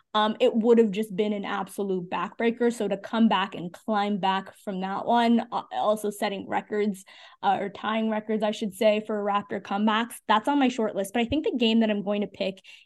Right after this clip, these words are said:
is the Dallas Mavericks. Um, Dallas, of course, not, you know, they're, they're not defensive juggernauts right now. They're also struggling with their bench. They kind of have similar issues with what the Raptors are dealing with, but they're also a team looking to win.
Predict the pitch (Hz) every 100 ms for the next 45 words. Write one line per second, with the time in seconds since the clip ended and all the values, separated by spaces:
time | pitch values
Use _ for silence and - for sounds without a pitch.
0 | - 233 220 208 - - 175 - - -
1 | - - - - - _ - 226 226 220
2 | 220 - _ _ _ _ _ _ _ _
3 | 262 240 - 302 294 349 349 339 339 -
4 | 247 - 262 262 254 247 247 240 - 254
5 | 226 214 240 214 262 285 330 - - 233
6 | - _ 302 277 269 262 208 214 226 226
7 | 208 - - 226 202 208 214 269 233 220
8 | 233 247 - - 240 233 233 226 226 240
9 | 233 190 196 208 220 214 226 226 220 220
10 | - 226 214 220 220 214 208 202 220 220
11 | 220 339 466 294 247 208 226 220 208 208
12 | 226 - - - - 330 370 403 403 330
13 | - 254 233 226 233 226 185 185 214 330